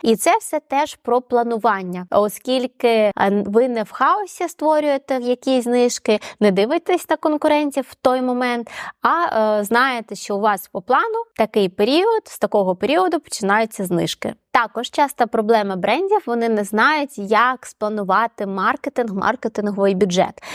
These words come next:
І, власне, у асортиментній матриці ми маркетингові активності також, е, залучаємо в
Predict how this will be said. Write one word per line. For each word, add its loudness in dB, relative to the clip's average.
І, -18
власне, 2
у 2
асортиментній -2
матриці 0
ми 4
маркетингові 2
активності 0
також, -2
е, 0
залучаємо 0
в -2